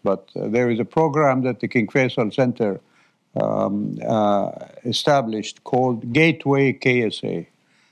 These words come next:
Uh, it is online. Uh, you can, uh, look it up, and you can, uh, apply to be a candidate for a visit to Saudi Arabia that will last about ten days and be joined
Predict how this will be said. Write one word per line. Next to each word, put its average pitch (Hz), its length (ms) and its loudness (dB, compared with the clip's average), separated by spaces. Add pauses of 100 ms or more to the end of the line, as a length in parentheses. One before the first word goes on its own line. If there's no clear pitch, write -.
(200)
Uh, 104 240 -2
it 120 180 0
is 120 160 2
online. 143 720 0 (540)
Uh, 113 260 -2
you 123 200 2
can, 120 420 0
uh, 107 420 0 (140)
look 131 260 -2
it 131 100 2
up, 127 260 0 (100)
and 110 280 -2
you 123 140 4
can, 113 460 2
uh, 113 400 0
apply 135 540 2 (100)
to 123 80 -4
be 131 220 2
a 110 60 2
candidate 113 720 0 (500)
for 123 300 0
a 120 100 -2
visit 143 420 2
to 117 140 -4
Saudi 110 320 0
Arabia 104 460 0
that 110 260 0
will 110 100 0
last 113 400 0
about 104 400 -2
ten 120 220 0
days 101 340 -2 (480)
and 110 420 0
be 113 160 2
joined 139 600 0